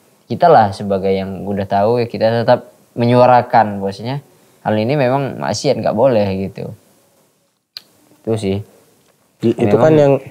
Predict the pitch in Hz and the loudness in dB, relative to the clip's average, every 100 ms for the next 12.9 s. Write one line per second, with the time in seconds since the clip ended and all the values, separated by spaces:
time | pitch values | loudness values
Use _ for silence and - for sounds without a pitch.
0 | - - 113 - 120 123 143 143 120 110 | -10 -6 -4 2 4 4 4 4 4 4
1 | 110 113 110 113 113 113 110 127 - 104 | 4 4 4 2 2 0 2 2 2 2
2 | 139 127 127 123 117 117 113 117 120 120 | 2 2 2 4 4 2 2 4 4 4
3 | 151 147 131 131 127 120 127 131 113 95 | 4 4 4 4 4 4 4 4 6 6
4 | 101 101 101 101 92 92 - 90 98 107 | 4 2 0 -2 -4 -4 -6 -6 -2 0
5 | 104 98 - - 127 127 127 123 123 117 | 0 -2 -6 0 4 6 8 6 6 4
6 | 113 110 113 113 113 117 117 110 113 107 | 6 6 6 6 6 6 6 6 6 4
7 | 104 101 95 - 107 - 104 - 110 104 | 2 0 -2 -6 -6 -2 -4 0 0 0
8 | 104 98 98 101 92 127 131 139 139 139 | 2 2 4 4 4 4 4 4 4 4
9 | 143 165 165 202 185 - 143 151 143 135 | 2 2 2 0 0 -2 -2 0 2 2
10 | 127 - - - 147 131 135 113 113 123 | -2 -6 -16 0 2 4 6 4 4 2
11 | 131 139 139 151 156 202 - 127 123 107 | 2 2 2 2 4 2 2 2 4 4
12 | 98 - _ _ _ - 98 98 | 0 -6 _ _ _ -14 -6 -4